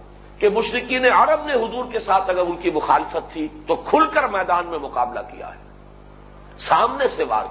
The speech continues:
کیا ہے، اپنے معبودان باطل کے لیے جانیں دی ہیں۔ ابو جہل نے یہ بھی کہا ہے، "میری گردن ذرا نیچے سے کاٹنا"،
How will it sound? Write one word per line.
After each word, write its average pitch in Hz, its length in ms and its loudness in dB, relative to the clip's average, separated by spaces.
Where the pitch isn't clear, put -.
کیا - 160 -16
ہے، - 140 -20
اپنے 220 300 2
معبودان 208 540 2
باطل 208 280 2
کے 240 140 -4
لیے 247 160 -2
جانیں 220 320 0
دی 226 260 -8
ہیں۔ - 160 -16
ابو 156 240 2
جہل 180 300 0
نے 233 180 0
یہ 247 40 6
بھی 254 140 -2
کہا 185 260 2
ہے، 180 100 0
"میری 175 240 -10
گردن 165 280 -6
ذرا 160 140 0
نیچے 151 300 -10
سے 151 140 -6
کاٹنا"، 110 480 -8